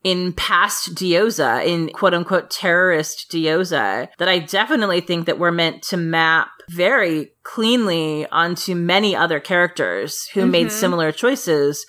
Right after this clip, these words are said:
Speaker 1: for reasons that were about an ultimate longer term good, which was overthrowing a regime that she felt to be tyrannical,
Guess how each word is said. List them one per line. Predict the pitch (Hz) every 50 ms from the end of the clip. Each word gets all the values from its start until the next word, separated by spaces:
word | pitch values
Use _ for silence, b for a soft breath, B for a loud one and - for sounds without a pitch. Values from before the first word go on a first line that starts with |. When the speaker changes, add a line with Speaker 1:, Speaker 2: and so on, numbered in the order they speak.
| -
Speaker 1:
for | - 202 196
reasons | 175 180 190 196 190 170 190 180 175 175 160 -
that | - 160 151 - - 156
were | 156 160 160 151 147 143 143 143 147 143 151 147 -
about | - 170 - 165 156 151 147 151 151 143 - -
an | - 185 196
ultimate | 185 185 196 202 202 - 214 196 170 151
longer | 170 170 170 175 170 175 170
term | - - 190 165 156 156
good, | - 262 277 240
which | 202 190 180 -
was | - 185 175 160
overthrowing | 160 - 143 165 160 170 170 165 - 185 170 165 160 160 160 160
a | 156 156
regime | 156 165 156 143 147 156 156 156 156
that | 156 151 -
she | - - 156 151
felt | 143 - 151 147 - -
to | - 170
be | 156 151 147 139
tyrannical, | - - 160 156 160 190 226 208 170 - - 131 - 139 139 170